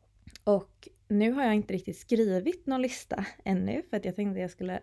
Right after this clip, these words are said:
ta tag i det ikväll. Jag kommer sitta en lång stund på tåget hem till Stockholm. Men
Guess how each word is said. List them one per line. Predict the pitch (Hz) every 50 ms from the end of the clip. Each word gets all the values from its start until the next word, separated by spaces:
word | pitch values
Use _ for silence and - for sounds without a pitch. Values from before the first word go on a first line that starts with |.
| _ _
ta | - -
tag | 185 - - 175 170 170
i | 175
det | 185 185
ikväll. | 185 - - - 254 202 196
Jag | 190 185
kommer | 202 196 185
sitta | - 190 - - -
en | - 185 185 190
lång | 180 185 170 165
stund | - - 190 185 180
på | -
tåget | 185 - 185 175 175 190 180 -
hem | 214 208 185 190 202
till | - 190 175
Stockholm. | - 196 190 - - 220 214 214 208 190 - - - - - - - - - _ - -
Men | 208 202 202 208 208 202 202 196 196 196 190 196 196 190